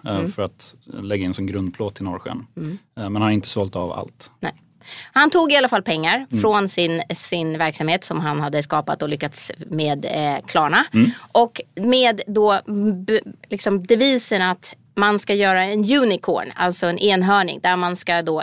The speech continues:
Speaker 2: i det vanliga fallet så ska man ju tjäna eller ha en värdering på en miljard, eh, dollar,
Speaker 1: Mm.
Speaker 2: eller hur? Då är man en unicorn.
Speaker 1: Exakt.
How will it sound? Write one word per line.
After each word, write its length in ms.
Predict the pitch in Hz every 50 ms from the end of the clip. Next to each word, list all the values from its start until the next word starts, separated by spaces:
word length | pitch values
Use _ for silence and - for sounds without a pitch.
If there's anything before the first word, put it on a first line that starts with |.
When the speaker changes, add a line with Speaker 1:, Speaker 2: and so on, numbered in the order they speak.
| - _
Speaker 2:
i 160 | 185 185 - - _
det 120 | 214 208
vanliga 340 | 196 220 247 233 233 294 330
fallet 400 | - 220 180 165 165 185 214 -
så 140 | - - 196
ska 160 | - - 180
man 120 | 175 175
ju 60 | 175 170
tjäna 460 | - - 202 185 180 180 180 180 170 - - _
eller 180 | - 175 170 170
ha 200 | 170 - 185 175
en 160 | 170 156 175
värdering 580 | 165 208 202 190 226 269 269 262 233 214 190 180
på 80 | - - -
en 340 | - 226 220 220 214 208 202
miljard, 480 | 190 185 180 180 180 175 170 170 165 - _ _ _ _ _ -
eh, 140 | 160 160 156
dollar, 420 | 160 240 240 202 175 - - - -
Speaker 1:
Mm. 200 | 117 107 95 -
Speaker 2:
eller 140 | - 170 180
hur? 120 | 160 - -
Då 120 | - 202
är 80 | 190 170
man 140 | 165 160 165
en 120 | 165 160 170
unicorn. 360 | 185 180 170 160 - 170 -
Speaker 1:
Exakt. 260 | 165 - - - -